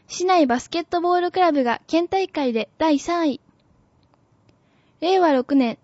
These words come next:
十月中旬から十一月中旬、二千二十四年度第七回茨城県アンダー十五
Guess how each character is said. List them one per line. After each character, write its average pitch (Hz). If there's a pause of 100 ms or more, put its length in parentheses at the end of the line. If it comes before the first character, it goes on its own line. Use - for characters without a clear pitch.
(180)
十 311
月 330
中 294
旬 285
か 277
ら 269 (220)
十 269
一 320
月 330
中 269
旬、 262 (1000)
二 277
千 381
二 320
十 302
四 240
年 262
度 220 (420)
第 349
七 269
回 254 (580)
茨 320
城 -
県 240 (120)
ア 349
ン 359
ダ 262
ー -
十 247
五 247